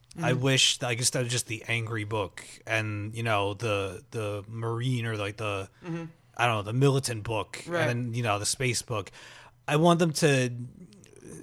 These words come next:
Speaker 1: feel like different parts of the same thing. Does that
Speaker 2: Mm-hmm.
Speaker 1: make any sense?
Speaker 2: Yeah, absolutely.
Speaker 1: Mm-hmm.
Speaker 2: Yes.
Speaker 1: Yeah, I don't know.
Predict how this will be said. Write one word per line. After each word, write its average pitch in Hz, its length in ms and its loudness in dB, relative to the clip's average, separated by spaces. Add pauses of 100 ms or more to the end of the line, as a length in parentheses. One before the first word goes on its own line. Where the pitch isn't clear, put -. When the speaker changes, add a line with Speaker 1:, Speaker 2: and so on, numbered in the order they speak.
(220)
Speaker 1:
feel 185 320 6
like 135 500 4
different 139 640 4 (220)
parts 135 560 2
of 120 220 -2
the 120 120 -2
same 127 640 4
thing. 143 500 0
Does 143 140 2
that 151 60 4
Speaker 2:
Mm-hmm. 147 80 0
Speaker 1:
make 160 100 2
any 180 100 4
sense? 185 200 4
Speaker 2:
Yeah, 285 120 8
absolutely. 247 380 0
Speaker 1:
Mm-hmm. 190 100 0 (140)
Speaker 2:
Yes. 202 120 6
Speaker 1:
Yeah, 196 200 10
I 190 100 6
don't 220 100 10
know. 104 140 4